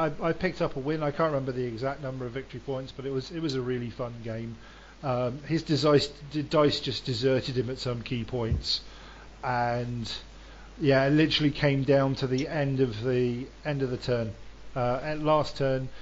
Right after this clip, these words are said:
did I kill enough of his squad to get them out of their deployment zone so I could claim superiority in his zone? And I did by,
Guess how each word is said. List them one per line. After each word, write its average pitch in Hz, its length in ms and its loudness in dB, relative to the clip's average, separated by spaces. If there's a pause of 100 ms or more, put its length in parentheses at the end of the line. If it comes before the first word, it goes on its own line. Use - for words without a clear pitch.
(260)
did 165 120 2
I 139 120 6
kill 143 200 2
enough 131 340 0
of 123 100 -4
his 123 160 -2
squad 131 420 -2
to 135 60 -4
get 135 260 0
them 127 240 -2
out 131 300 0
of 120 100 -4
their 131 200 6
deployment 131 500 -2
zone 123 240 -4
so 139 200 -4
I 127 120 0
could 120 260 -6
claim 127 360 0
superiority 127 920 0 (360)
in 147 100 0
his 117 240 0
zone? 123 400 -2 (100)
And 131 160 -4
I 123 100 2 (140)
did 117 280 -2 (120)
by, 113 380 -2